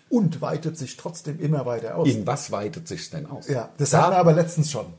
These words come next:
Speaker 2: da,
Speaker 1: Das
Speaker 2: also
Speaker 1: haben wir
Speaker 2: da
Speaker 1: letztens, aber es ist halt so faszinierend,
Speaker 2: ist es.
Speaker 1: Leute.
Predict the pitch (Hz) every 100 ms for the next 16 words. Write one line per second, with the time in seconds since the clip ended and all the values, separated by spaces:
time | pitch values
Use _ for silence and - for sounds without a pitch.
0 | - - - 143 156 156 135 151 151 -
1 | 202 147 139 143 226 - 185 170 214 214
2 | 190 - - 185 190 202 151 156 165 190